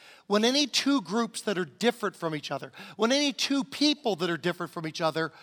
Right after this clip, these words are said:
work together in unity, that is a beautiful thing. Chapter five, verse one. On that day, Deborah and Barak, son of Abinoam, sang this song.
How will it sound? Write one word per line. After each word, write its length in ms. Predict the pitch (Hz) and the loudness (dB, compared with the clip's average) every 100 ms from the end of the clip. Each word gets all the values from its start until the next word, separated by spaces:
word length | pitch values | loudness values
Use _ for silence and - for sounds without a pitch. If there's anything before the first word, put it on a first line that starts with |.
| - _ _ | -20 _ _
work 340 | 170 254 262 - | 0 2 2 0
together 420 | 180 214 202 185 | 2 4 4 2
in 120 | 175 | 0
unity, 600 | 175 247 214 151 151 139 - - _ | -2 0 0 -2 -4 -6 -14 -20 _
that 200 | 190 208 | 6 6
is 140 | 196 180 | 6 0
a 60 | |
beautiful 440 | 147 165 160 - 147 | -4 -2 -2 -4 -10
thing. 300 | - 120 - _ _ _ - - | -10 -12 -14 _ _ _ -20 0
Chapter 340 | - 220 214 175 | 8 8 6 2
five, 340 | 202 180 170 | 6 6 4
verse 280 | 165 151 - | -2 -6 -6
one. 320 | 151 131 120 _ _ _ _ - - | -6 -6 -10 _ _ _ _ 0 8
On 180 | 220 220 | 8 10
that 260 | 269 262 | 6 6
day, 220 | 233 214 151 - | 2 2 0 4
Deborah 520 | 226 247 269 269 285 | 4 6 4 2 2
and 220 | 208 180 - | -2 -2 0
Barak, 480 | 214 185 165 160 - | 2 4 2 0 -4
son 300 | - 240 247 | 0 0 0
of 80 | |
Abinoam, 600 | 214 165 214 175 156 156 - _ _ | -2 0 0 0 -2 -4 -10 _ _
sang 840 | - - - 240 240 240 247 240 - 143 | -6 -2 2 4 4 2 -2 -6 -12 -4
this 220 | 196 202 | -2 0
song. 600 | - - - 170 151 107 | -2 -4 -4 -4 -6 -8